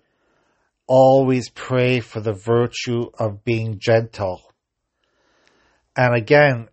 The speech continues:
in, in everyday situations, we have to learn that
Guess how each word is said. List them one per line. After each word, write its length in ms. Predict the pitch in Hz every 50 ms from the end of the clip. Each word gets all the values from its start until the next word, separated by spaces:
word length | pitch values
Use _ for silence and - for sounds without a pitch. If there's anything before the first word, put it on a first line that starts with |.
| _ -
in, 240 | 123 123 120 117 117
in 180 | 120 123 123 117 -
everyday 720 | 127 131 135 135 147 151 139 135 147 135 131 127 127 123
situations, 1400 | 113 - - 123 - - - 123 113 117 117 127 135 127 - - 120 104 101 98 95 98 104 - - - - - _ _ _ _ _ _ _ _ _ _ _ _ _ _ _ _ _ _ _ _ _ _ _ _ _ _ _ _ _ _ _ _ _ _ _ _ _ _
we 260 | - 135 131 131 127
have 440 | 113 - - 127 127 127 135 - - -
to 160 | - 135 135
learn 760 | 120 120 123 123 123 127 127 123 120 117 113 110 107 107 - _ _ _ _ _ _ _ _ _ _ _ _ _ _ _ _ _
that 480 | 110 117 113 110 110 117 113 - _